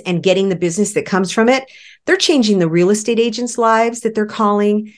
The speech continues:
They're getting great service for clients that wouldn't get great service otherwise,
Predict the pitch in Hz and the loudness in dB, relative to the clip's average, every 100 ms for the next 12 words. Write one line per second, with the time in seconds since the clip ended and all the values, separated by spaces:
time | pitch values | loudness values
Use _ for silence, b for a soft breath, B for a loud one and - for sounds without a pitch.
0 | B 240 247 254 240 208 - 202 220 - | B -2 2 4 4 2 2 0 0 -2
1 | - 202 208 226 - 185 - 196 180 190 | 0 2 2 0 -2 -6 -6 -2 0 0
2 | 220 196 175 190 226 262 185 147 175 160 | 0 0 0 2 2 0 0 -2 -2 -4
3 | - 175 151 147 - 160 160 165 190 | -2 -2 -2 -2 -2 -2 0 0 0